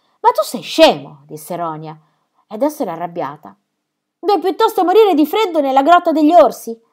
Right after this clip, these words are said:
Birk stette zitto un momento, poi disse: "Sì, certo, proprio così." Ronia si disperò. "La vita è una cosa che l'uomo deve difendere, lo capisci questo?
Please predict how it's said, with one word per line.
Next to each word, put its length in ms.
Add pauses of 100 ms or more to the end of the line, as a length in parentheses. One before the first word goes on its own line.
(1040)
Birk 420
stette 360
zitto 260
un 60
momento, 380
poi 160
disse: 460 (440)
"Sì, 320 (540)
certo, 640 (380)
proprio 320
così." 480 (1040)
Ronia 340
si 160
disperò. 460 (1000)
"La 180
vita 380
è 40
una 240
cosa 320
che 120
l'uomo 360
deve 200
difendere, 640 (200)
lo 120
capisci 440
questo? 600